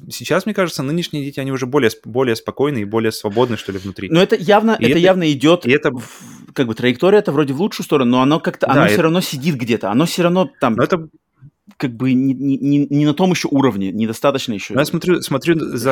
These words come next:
Speaker 2: Хорошо.
Speaker 1: за людьми, которым там лет, э, допустим, пятнадцать-шестнадцать,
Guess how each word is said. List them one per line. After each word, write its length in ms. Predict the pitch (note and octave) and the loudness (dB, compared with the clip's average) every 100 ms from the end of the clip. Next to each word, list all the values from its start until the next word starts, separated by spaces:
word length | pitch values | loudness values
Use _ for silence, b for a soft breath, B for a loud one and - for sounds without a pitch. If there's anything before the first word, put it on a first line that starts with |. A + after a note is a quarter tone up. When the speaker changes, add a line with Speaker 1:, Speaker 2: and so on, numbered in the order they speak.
| C3 | 0
Speaker 2:
Хорошо. 100 | B2+ | -2
Speaker 1:
за 140 | A#2+ | -2
людьми, 280 | A#2 A2+ D#3+ | -2 -2 -4
которым 340 | C3 B2 A#2+ A2+ | -4 -2 -2 -2
там 200 | G#2+ G#2+ | -2 0
лет, 280 | A2+ - - | -2 -2 -8
э, 40 | A2+ | -10
допустим, 360 | A2 A2 - G#2 | -8 -10 -10 -10
пятнадцать-шестнадцать, 960 | A2+ B2+ - - - A#2+ D#3 - G#2+ | -4 -2 -2 -8 -6 -2 -2 -4 -12